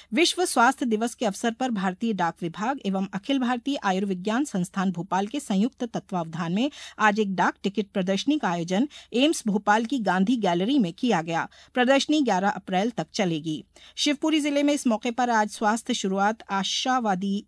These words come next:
भविष्य थीम पर जिला अस्पताल सहित हेल्थ एंड वेलनेस सेंटर समस्त सामुदायिक स्वास्थ्य केंद्रों पर मनाया गया। मध्य प्रदेश में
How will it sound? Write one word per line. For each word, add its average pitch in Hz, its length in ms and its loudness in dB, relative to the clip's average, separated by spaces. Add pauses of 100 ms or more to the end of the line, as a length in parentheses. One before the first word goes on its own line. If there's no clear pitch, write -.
भविष्य 220 380 0
थीम 180 260 2
पर 247 200 -2
जिला 190 260 0
अस्पताल 175 460 -4
सहित 233 300 -4 (300)
हेल्थ 254 280 4 (100)
एंड 196 360 2
वेलनेस 208 520 4
सेंटर 196 440 0
समस्त 233 440 -2
सामुदायिक 196 600 0
स्वास्थ्य 175 360 -4
केंद्रों 180 380 -2
पर 170 260 -2
मनाया 196 360 2
गया। 151 320 -6 (760)
मध्य 302 180 6
प्रदेश 349 360 4
में 392 120 2